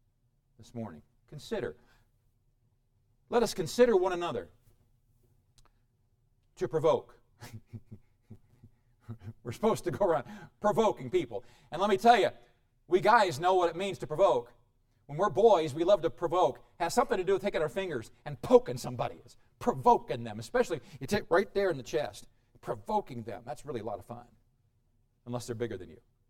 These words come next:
"Let us consider one another to provoke unto love and to good works." If you do this to somebody, you're probably not gonna provoke them to love. <laughs>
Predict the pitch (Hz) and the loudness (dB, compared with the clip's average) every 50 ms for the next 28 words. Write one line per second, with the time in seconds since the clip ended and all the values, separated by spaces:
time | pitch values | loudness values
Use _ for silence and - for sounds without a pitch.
0 | _ _ _ _ _ _ _ _ _ _ _ _ _ _ _ _ _ _ _ _ | _ _ _ _ _ _ _ _ _ _ _ _ _ _ _ _ _ _ _ _
1 | _ - 101 - _ _ _ _ _ _ _ _ _ _ _ _ _ _ _ _ | _ -20 -20 -20 _ _ _ _ _ _ _ _ _ _ _ _ _ _ _ _
2 | _ _ _ _ _ _ _ _ _ _ _ _ _ _ _ _ _ - 147 165 | _ _ _ _ _ _ _ _ _ _ _ _ _ _ _ _ _ -4 -2 -2
3 | 180 - - 165 147 - - 226 233 214 175 143 - - - _ _ _ _ _ | -2 -2 -4 -6 -8 -2 2 4 6 6 6 2 0 -4 -14 _ _ _ _ _
4 | _ _ _ _ _ _ _ _ _ - 139 160 160 147 160 190 165 151 131 113 | _ _ _ _ _ _ _ _ _ 0 0 0 2 2 2 4 4 4 2 0
5 | - - _ _ _ _ _ _ _ _ _ _ _ _ _ _ _ _ _ _ | -4 -8 _ _ _ _ _ _ _ _ _ _ _ _ _ _ _ _ _ _
6 | _ _ _ _ _ _ - - - 143 139 113 156 151 143 - - - 123 120 | _ _ _ _ _ _ -16 -14 -10 -10 -4 0 2 2 2 0 -4 -10 -10 -10
7 | 104 107 - 101 120 175 247 277 247 - - - 123 107 _ - _ _ _ _ | -10 -10 -12 -12 -10 -8 -8 -8 -8 -8 -10 -16 -20 -20 _ -20 _ _ _ _
8 | _ _ _ _ _ _ _ _ _ _ _ _ _ _ - 147 127 131 120 127 | _ _ _ _ _ _ _ _ _ _ _ _ _ _ -10 -8 -6 -6 -6 -6
9 | 117 123 175 202 160 - - - _ - - - _ _ _ _ _ _ - 147 | -6 -4 -2 -2 -2 -4 -6 -10 _ -20 -20 -20 _ _ _ _ _ _ -12 -10
10 | 143 165 190 214 165 190 185 143 160 196 208 202 - 147 127 - - 139 131 120 | -8 -8 -8 -8 -4 -4 -2 0 0 0 -2 -2 -6 -10 -8 -6 -4 -4 -4 -4
11 | 135 131 131 120 120 - - 226 - 151 147 127 131 131 - 131 117 117 - 131 | -6 -6 -6 -6 -6 -6 -6 -6 -6 -6 -6 -8 -8 -8 -8 -8 -10 -8 -8 -10
12 | 123 135 131 - 110 104 101 107 127 117 117 - - - - _ _ _ - 104 | -10 -10 -10 -10 -12 -12 -12 -10 -8 -8 -8 -8 -10 -16 -20 _ _ _ -20 -20